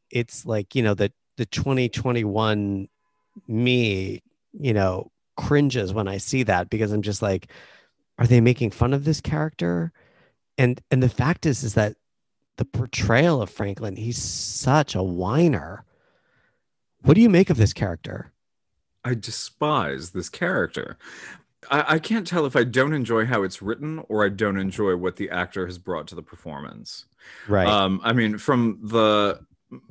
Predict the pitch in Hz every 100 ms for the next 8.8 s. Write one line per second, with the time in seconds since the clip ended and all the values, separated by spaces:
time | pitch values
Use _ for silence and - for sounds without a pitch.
0 | - 131 123 123 135 143 139 110 101 113
1 | 98 123 104 - - 95 98 90 87 -
2 | _ _ _ _ _ _ _ _ - 104
3 | 95 113 139 127 127 123 - - 95 82
4 | 82 - 110 104 92 - - - 104 92
5 | - 131 104 98 110 95 95 - 107 95
6 | 92 92 - _ _ - 117 127 123 123
7 | 101 87 78 76 73 - 110 113 104 107
8 | 104 113 101 120 123 143 117